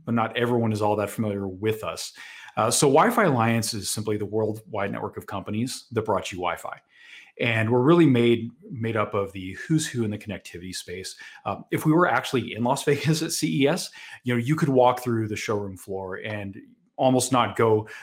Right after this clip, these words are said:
uh, you know, a, a hundred feet without running into a Wi-Fi Alliance member. All of our members really have kind of come together over our twenty-year history with a, a common vision of connecting everyone and everything everywhere.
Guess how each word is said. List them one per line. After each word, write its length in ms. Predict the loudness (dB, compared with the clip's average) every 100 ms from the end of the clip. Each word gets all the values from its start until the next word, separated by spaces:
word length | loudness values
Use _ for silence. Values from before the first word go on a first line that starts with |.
| -4
uh, 220 | -2 -2
you 60 | 0
know, 100 | 0
a, 380 | 0 -2 -4 -6 -12 -20 -12
a 40 | -8
hundred 260 | -4 -6
feet 220 | -6 -6 -2
without 280 | 0 0 2
running 260 | 0 0
into 160 | -4 -6
a 80 | -2
Wi-Fi 320 | -2 -2 -6
Alliance 340 | -8 -10 -16
member. 340 | -16 -14 -14 -14 _ _ _ _ _ _ _ _ -20 -20 -8 2
All 180 | 4
of 80 | 6
our 80 | 6
members 320 | 6 4 0
really 220 | 0 0
have 140 | -2 -6
kind 140 | -14
of 60 | -12
come 220 | -8 -6
together 540 | -6 -4 -4 -4 -6
over 180 | -6 -4
our 100 | -4
twenty-year 420 | -6 -10 -10 -12
history 460 | -12 -14 -12 -12 -14 -18 -20 -16 -2
with 280 | 2 2
a, 300 | 2 0 -4 -6
a 140 | -10
common 440 | -10 -2 2 4 4
vision 360 | 0 -2 -4
of 240 | -8 -10 -10
connecting 460 | -8 -8 -8 -8
everyone 680 | -6 -6 -6 -2 0 0 -4 -6
and 120 | -4
everything 600 | -2 -4 -6 -8 -8 -12 _
everywhere. 540 | -12 -8 -8 -8 -12